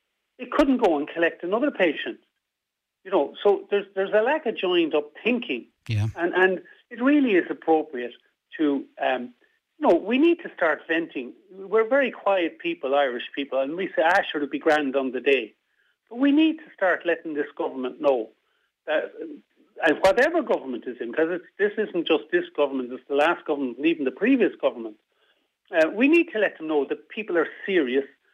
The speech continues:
Speaker 1: about, uh, the, the, the, the requirements to have a good health service, and throwing money alone at it. Billions of euro goes into health every year, but throwing money alone isn't going to solve it.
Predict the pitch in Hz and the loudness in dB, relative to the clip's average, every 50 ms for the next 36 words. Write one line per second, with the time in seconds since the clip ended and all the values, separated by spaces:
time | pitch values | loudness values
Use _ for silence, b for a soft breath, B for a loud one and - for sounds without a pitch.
0 | _ _ _ _ _ _ _ 180 175 - - 175 156 135 135 139 - - _ _ | _ _ _ _ _ _ _ -10 -10 0 2 4 4 4 2 -2 -6 -14 _ _
1 | _ _ _ _ _ _ _ _ _ _ 156 143 143 139 147 - - _ _ _ | _ _ _ _ _ _ _ _ _ _ -6 -2 -2 -2 -2 -4 -8 _ _ _
2 | _ _ _ 175 160 165 165 - - 180 170 165 170 - 165 160 160 - 160 160 | _ _ _ -6 -4 -4 -4 -2 0 2 2 2 2 0 0 0 2 0 0 0
3 | 160 - - - 196 180 165 135 127 127 - - - 139 139 131 131 - 220 220 | -2 0 2 2 2 4 2 0 -2 -6 -6 -4 -2 -2 -2 -2 -2 0 0 0
4 | 220 - 151 123 120 - - - 127 123 120 120 - _ b b b b - 208 | 0 0 0 -2 -2 -4 -6 -4 -4 -4 -4 -6 -12 _ b b b b -6 -6
5 | 208 - - - 269 302 302 285 247 196 180 190 208 214 208 175 139 - 165 151 | -4 -4 0 2 4 4 4 2 0 -2 0 0 0 0 0 -2 -4 -4 -4 -4
6 | 139 139 147 165 180 196 175 151 120 - - 131 113 - - _ - - - - | -2 0 2 2 4 4 2 0 -2 -6 -8 -10 -10 -10 -12 _ -12 -12 -12 -12
7 | _ _ _ _ _ _ _ - 220 247 240 226 214 214 202 165 170 160 139 - | _ _ _ _ _ _ _ -8 -6 -4 -2 0 0 0 0 -2 -4 -4 -4 -4
8 | 165 160 175 175 170 160 147 139 147 135 127 127 - 139 120 113 - 120 104 117 | 2 4 4 4 4 4 2 2 0 -2 -2 -2 -4 -6 -6 -6 -8 -10 -2 -2
9 | 131 127 120 - 135 127 127 117 113 120 117 - B B B B B - - - | -2 -2 -2 -4 -6 -8 -6 -8 -8 -8 -10 -12 B B B B B -10 -8 -4
10 | - - 277 277 254 226 214 208 185 165 139 131 123 127 151 175 160 139 147 151 | 2 2 4 4 4 2 2 0 2 2 0 0 2 4 4 4 2 2 0 -2
11 | 147 - 147 131 135 127 120 120 113 - - 123 120 120 123 | -2 -2 -4 -4 -4 -4 -4 -6 -4 -2 0 0 0 -2 -6